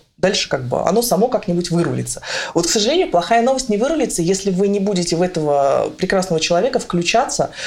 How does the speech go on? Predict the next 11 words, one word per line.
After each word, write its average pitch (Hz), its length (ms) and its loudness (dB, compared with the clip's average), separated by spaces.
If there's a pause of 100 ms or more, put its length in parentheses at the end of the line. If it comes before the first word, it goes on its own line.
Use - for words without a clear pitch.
(140)
хотя 196 340 2
бы 208 140 0
в - 40 -4
свободное 240 540 0
от 165 200 -4
работы 175 360 -2
время, 135 420 -2
но 190 100 2
включаться 202 500 0
всей 185 240 -2
собой. 151 500 0